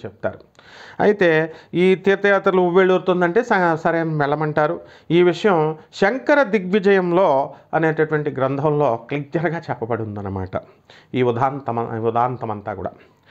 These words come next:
మరి మొట్టమొదట మరి అక్కడ అలా వెళ్ళినటువంటి తీర్థయాత్రలో ఫస్ట్ వెళ్ళినటువంటి, ఆ, పద్మపాదాచార్యుడు మొట్టమొదట దర్శించుకున్నది శ్రీకాళహస్తిని అనమాట.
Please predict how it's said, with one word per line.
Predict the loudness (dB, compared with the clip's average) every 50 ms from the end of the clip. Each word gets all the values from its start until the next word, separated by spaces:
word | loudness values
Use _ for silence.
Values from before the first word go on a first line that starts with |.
| -20 -20 -20 -20 -18 _ -2
మరి | 0 2 2 2 2 0 0 -4 -8 -6 -2
మొట్టమొదట | 0 0 0 0 0 0 0 0 0 0 2 2 4 2 0 -2 -4 -10 -14 _ -2
మరి | -2 -2 0
అక్కడ | -2 -4 -4 -2 -2
అలా | -2 -2 -2 -2 0 2 2 2
వెళ్ళినటువంటి | 2 2 4 4 2 2 0 0 0 0 0 0
తీర్థయాత్రలో | 0 -2 -2 0 0 0 -2 0 -2 -4 -4 -2
ఫస్ట్ | -2 -2 -4 -4 -2 -2
వెళ్ళినటువంటి, | -2 -2 -2 -4 -6 -6 -8 -8 -8 -6 -6 -6 -6 -8 -10 -18 -20 _ _ -4
ఆ, | -2 0 0 0 0 -2 -2 -2 -2 -2 -2 -2 -4 -4 -4 -6 -6 -4 -4 -4 -4 -2
పద్మపాదాచార్యుడు | -4 -2 -2 -2 -2 0 0 0 -2 -2 -4 -6 -6 -6
మొట్టమొదట | -6 -6 -6 -4 -4 -2 -2 -2 -2
దర్శించుకున్నది | -2 -2 -4 -4 -4 -6 -8 -8 -8 -8 -6 -6 -4 -4 -4 -6 -6 -10 -18 _ _ _
శ్రీకాళహస్తిని | -2 -2 -2 -2 -2 -2 -2 -2 -2 -2 -4 -6 -4 -4 -4 -4 -4
అనమాట. | -6 -8 -8 -10 -12 -12